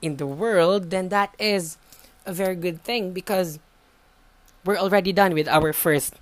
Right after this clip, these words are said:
technique. <laughs> Just kidding. A cappella is a vocal technique where people are strictly keeping everything oral. There is no musical instrument involved. It is just the magic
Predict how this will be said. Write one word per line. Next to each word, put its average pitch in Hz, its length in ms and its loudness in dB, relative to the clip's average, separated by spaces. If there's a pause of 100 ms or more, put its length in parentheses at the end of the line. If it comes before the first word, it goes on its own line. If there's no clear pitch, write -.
(120)
technique. - 500 -4 (400)
<laughs> - 400 -14
Just 165 260 -6
kidding. 139 320 -4 (1120)
A 285 100 2
cappella 226 480 2
is 190 480 2 (1600)
a 208 100 0
vocal 196 320 0
technique 190 400 -6
where 170 420 -2 (220)
people 220 500 -2
are 180 320 -6 (240)
strictly 233 720 -8 (180)
keeping 202 460 -6
everything 175 500 -4
oral. 143 480 -8 (640)
There 170 240 0
is 156 240 -6
no 170 160 -4
musical 170 460 -6
instrument 147 560 -8
involved. 160 640 0 (460)
It 180 100 -8
is 196 200 -6
just 202 200 -6
the 190 80 -4
magic 175 580 -6